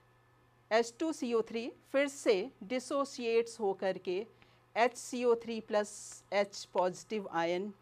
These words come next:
फॉर्म करते हैं। अब क्या होता है कि यहाँ पे एच सी ओ थ्री बहुत ज़्यादा है, यानी बाइकार्बोनेट बहुत ज़्यादा आरबीसी के अंदर बनने लगते हैं। तो आरबीसी के अंदर एच सी ओ थ्री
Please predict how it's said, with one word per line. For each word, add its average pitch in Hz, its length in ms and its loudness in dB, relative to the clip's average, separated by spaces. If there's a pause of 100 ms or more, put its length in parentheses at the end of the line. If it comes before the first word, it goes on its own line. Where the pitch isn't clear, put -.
फॉर्म 160 240 -2
करते 156 380 -10
हैं। 165 260 -10 (420)
अब 254 240 6
क्या 330 140 4
होता 233 320 0
है 226 220 0
कि 320 180 -8
यहाँ 240 440 2
पे 269 200 0
एच 247 160 4
सी - 200 -8
ओ 262 80 -2
थ्री 269 200 -6
बहुत 220 360 0
ज़्यादा 185 240 2
है, 190 80 2
यानी 233 160 0
बाइकार्बोनेट 226 800 4
बहुत 185 300 2
ज़्यादा 190 340 2
आरबीसी 190 380 -2
के 202 120 -6
अंदर 185 220 0
बनने 175 280 0
लगते 170 320 -4
हैं। 302 160 -4 (460)
तो 220 260 4 (1200)
आरबीसी 247 540 4
के 254 140 -2
अंदर 196 280 2 (500)
एच 254 220 6
सी 240 260 -6
ओ 233 100 4
थ्री 233 400 -4